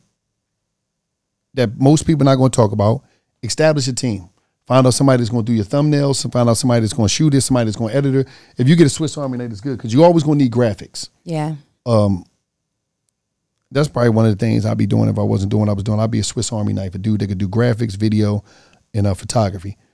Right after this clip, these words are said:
Speaker 1: Because that's, but that type of gig, you can make, like, a million dollars in six months
Speaker 2: Mm.
Speaker 1: if you really a beast about your stuff and you know how to run around. I do them three.
Speaker 2: Mm-hmm.
Speaker 1: But you grab somebody, if you,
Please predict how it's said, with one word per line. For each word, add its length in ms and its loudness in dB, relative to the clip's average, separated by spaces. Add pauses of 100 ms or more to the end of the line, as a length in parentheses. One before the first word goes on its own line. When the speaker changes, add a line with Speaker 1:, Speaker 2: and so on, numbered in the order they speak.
(260)
Speaker 1:
Because 240 0
that's, 240 4 (100)
but 140 -2
that 160 4
type 180 0
of 60 2
gig, 200 2
you 120 -2
can 100 2
make, 140 0
like, 100 -6
a 60 -6
million 220 -2
dollars 240 -8
in 40 -8
six 300 -10
months 300 -12 (180)
Speaker 2:
Mm. 360 -6
Speaker 1:
if 120 -2
you 100 2
really 320 2
a 80 -4
beast 300 0
about 220 -2
your 80 -4
stuff 260 -4
and 80 -2
you 40 -2
know 100 -2
how 40 -4
to 60 -4
run 180 -4
around. 300 -6 (720)
I 140 4
do 180 4
them 140 4
three. 260 -8 (280)
Speaker 2:
Mm-hmm. 260 -8
Speaker 1:
But 220 0 (840)
you 100 2
grab 240 6
somebody, 220 4
if 80 2
you, 120 2